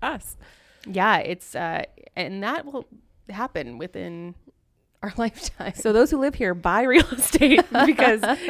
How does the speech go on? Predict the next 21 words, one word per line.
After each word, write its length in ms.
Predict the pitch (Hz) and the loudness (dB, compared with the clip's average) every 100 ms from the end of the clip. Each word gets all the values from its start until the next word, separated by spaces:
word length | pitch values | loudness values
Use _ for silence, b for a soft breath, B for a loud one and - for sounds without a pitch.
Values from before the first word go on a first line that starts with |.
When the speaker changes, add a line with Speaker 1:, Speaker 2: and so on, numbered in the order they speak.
| 285 | -4
Speaker 1:
it's 160 | 247 202 | -4 2
gonna 180 | 240 247 | 4 6
be 100 | 247 | 6
in 80 | 233 | 6
high 160 | 233 | 4
demand 380 | 226 233 240 208 | 2 2 2 0
in 80 | 180 | -2
about 280 | 175 175 - | 0 0 0
thirty 260 | 202 220 | -2 0
years. 420 | 214 190 175 185 - b | 0 0 0 -4 -12 b
Speaker 2:
Well, 100 | 247 | 0
and 80 | 262 | 0
it's 100 | - | -2
funny 200 | 269 220 | -2 -2
because 220 | 196 196 | -2 -2
I, 140 | 190 - | -2 0
I 120 | 196 | 0
actually 320 | 196 - 240 | 0 -2 -6
didn't 380 | 180 170 - - - | -6 -8 -10 -16 -14
really 360 | 180 170 147 | -10 -8 -8
think 480 | 160 - - 175 _ | -10 -12 -12 -18 _